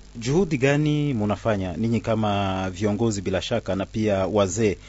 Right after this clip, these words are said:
kwa kupiganisha matamshi ya kujumulisha na kurahisisha kuishi pamoja na kwa umoja kati ya watu wa makundi ama makabila tofauti?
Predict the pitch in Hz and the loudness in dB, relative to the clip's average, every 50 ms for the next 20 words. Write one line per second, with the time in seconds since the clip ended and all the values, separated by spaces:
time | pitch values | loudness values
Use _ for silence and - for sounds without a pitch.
0 | - - - - 110 104 101 101 101 101 101 98 98 - - 117 - - 113 117 | -20 -10 -2 2 4 4 6 6 6 4 4 2 2 0 -4 -4 -4 -2 0 2
1 | 120 117 131 139 131 - - 131 127 117 110 107 110 - - 143 143 135 - - | 2 2 2 0 0 -2 -2 0 0 0 0 -2 0 2 2 2 2 2 -2 -4
2 | - 147 147 135 - - 101 110 104 - - 110 101 - - 110 104 104 98 101 | -4 -4 -6 -6 -6 -2 0 0 0 0 -2 -4 -4 0 0 0 0 0 0 -2
3 | 123 139 - - 143 143 143 - - - - - - - - 95 104 107 101 98 | -4 -4 -4 -2 -4 -4 -4 -6 -12 -20 -20 -20 -18 -12 -6 -4 -2 0 0 0
4 | 98 98 98 95 95 92 92 - - - 117 113 110 104 104 95 - - 139 127 | 0 -2 -2 -2 -4 -4 -6 -6 -6 -4 0 2 4 2 2 0 -4 -6 -6 -6
5 | - - 135 131 127 127 - - - 160 131 117 - 117 - - 107 98 107 117 | -2 -2 0 0 -2 -2 -4 -4 -4 -2 -2 -2 -4 -6 -4 -2 -2 0 0 0
6 | 117 113 - 123 127 120 123 - - - 104 98 98 87 - - 110 101 95 98 | 0 -2 -2 -2 0 0 0 -2 -4 -6 -4 -4 -4 -4 -2 0 0 2 2 2
7 | 104 110 120 117 113 120 120 117 - - - - - - - - 139 143 - - | 0 0 0 0 -2 -2 -4 -4 -6 -12 -20 -20 -20 -20 -4 -2 -2 -2 0 0
8 | 127 117 107 107 117 120 123 - - 113 107 98 98 90 - - 120 120 110 101 | 0 0 2 2 2 2 0 -2 -2 -2 -2 -2 -2 -6 -6 -4 -2 -2 -2 -2
9 | 107 - - 117 104 104 101 95 92 90 - - 90 87 101 101 101 95 - - | -4 -4 -2 -2 -2 -2 -2 -4 -4 -6 -6 -8 -8 -6 -4 -4 -4 -4 -6 -8
10 | 95 - 90 90 87 85 - - - | -8 -6 -6 -4 -6 -6 -10 -14 -16